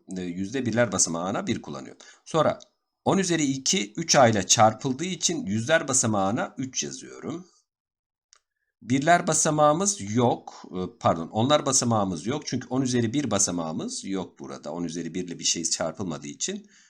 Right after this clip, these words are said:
yok diyoruz. Ee, o zaman bunun yerine sıfır yazalım. Ee, birler basamağımız iki A olduğu için bunun yerine de iki yazıyorum. Şimdi üç yüz iki virgül sıfır bir oldu.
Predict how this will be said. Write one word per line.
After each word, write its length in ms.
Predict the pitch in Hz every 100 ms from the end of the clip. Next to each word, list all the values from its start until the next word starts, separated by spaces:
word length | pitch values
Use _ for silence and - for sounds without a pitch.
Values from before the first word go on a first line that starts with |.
| _ -
yok 400 | 90 110 - -
diyoruz. 720 | 71 67 67 104 196 - - _ _ _ _ _ _ _ _ _ _ -
Ee, 360 | 98 98 101 98 - -
o 100 | 143
zaman 400 | 165 180 220 - -
bunun 200 | 120 160
yerine 240 | 143 156
sıfır 320 | 190 - -
yazalım. 680 | 82 73 - 67 107 214 - _ _ - - _ _ _ _
Ee, 140 | - 87
birler 340 | 120 165 185
basamağımız 760 | 175 - 165 151 160 233 - -
iki 260 | 120 - 147
A 180 | 127
olduğu 180 | 113 104
için 280 | 92 - 156
bunun 100 | 127
yerine 240 | 92 85
de 60 | 196
iki 200 | - -
yazıyorum. 400 | 71 - - - - - _
Şimdi 440 | - - 139 - -
üç 200 | 165 165
yüz 100 | 175
iki 220 | 190 185
virgül 220 | 127 135 185
sıfır 340 | - - 95
bir 100 | 87
oldu. 480 | 71 67 139 233